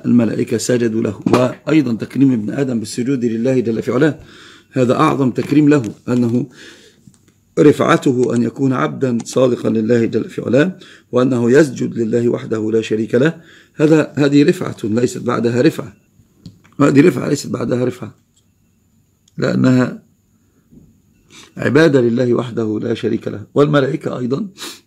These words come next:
شرفهم الله جل في علاه وسجدوا ل-، لآدم ليس عبادة ولكن تكريما، وهذا أيضًا رفعة، وهذا أيضًا رفعة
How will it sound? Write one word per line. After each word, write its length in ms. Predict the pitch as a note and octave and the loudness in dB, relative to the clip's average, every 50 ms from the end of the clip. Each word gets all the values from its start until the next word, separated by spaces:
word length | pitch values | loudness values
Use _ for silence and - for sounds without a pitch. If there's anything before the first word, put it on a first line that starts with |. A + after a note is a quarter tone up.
| _ _ _ _ _ - | _ _ _ _ _ -8
شرفهم 500 | - C3 B2 C#3 E3+ - B2+ A#2+ A#2 A#2+ | -2 0 4 4 4 2 2 0 2 2
الله 220 | A#2 A#2+ C3 B2 | 2 2 2 0
جل 200 | A#2 A#2 A2 G#2+ | 0 0 -2 -2
في 100 | G#2+ A2+ | -4 -4
علاه 240 | - A2+ A#2 G#2+ G2+ - _ _ _ _ - | -4 -4 -4 -4 -4 -8 _ _ _ _ -6
وسجدوا 640 | A2+ A2 - - D#3 D#3+ D3 B2 A2 A2 G#2+ G2 - - _ _ - | -4 -2 2 2 2 4 4 2 2 2 -2 -4 -6 -10 _ _ -6
ل-، 300 | G#2 G#2 A2+ A#2 A2 - - - _ - | -2 0 2 2 2 0 -4 -10 _ -6
لآدم 720 | G#2 A2 A2 G#2 A2 - C#3 C#3+ B2+ C3+ C3+ D3 D#3+ E3+ E3+ - - - - - - - - | -4 -4 -2 -2 0 2 2 2 4 4 4 4 4 4 2 -2 -10 -14 -14 -16 -12 -4 0
ليس 220 | B2 B2 - - | 2 2 2 2
عبادة 580 | A2 A2 G#2+ B2+ C#3+ C3+ C3 A#2+ - C#3+ C#3 A#2 | 0 0 2 4 2 2 2 0 -2 -2 -2 0
ولكن 320 | A#2 A#2+ B2+ - A#2+ G#2+ | 0 0 -2 -2 -4 -4
تكريما، 520 | - A2 - - C3 D#3+ E3 D3+ A2+ G2 G2 - _ _ _ _ _ _ _ _ _ _ _ _ _ _ _ _ _ _ _ _ _ _ _ _ - - _ - - _ _ - | -4 -6 -4 0 2 2 4 4 2 0 -4 -12 _ _ _ _ _ _ _ _ _ _ _ _ _ _ _ _ _ _ _ _ _ _ _ _ -20 -20 _ -20 -20 _ _ 0
وهذا 260 | A#2+ D3 D#3+ D3 C#3 | 2 4 6 6 6
أيضًا 200 | D3+ D3 C#3 C#3+ | 6 6 4 4
رفعة، 240 | C#3 C3 - - - _ _ _ _ _ - | 4 2 0 -4 -16 _ _ _ _ _ 0
وهذا 260 | B2 B2 A#2 A#2+ C3+ | 2 2 4 4 4
أيضًا 180 | D#3 D3+ C#3+ C3 | 4 6 6 4
رفعة 340 | B2 B2 - A2 G2 - | 2 0 -2 -4 -14 -16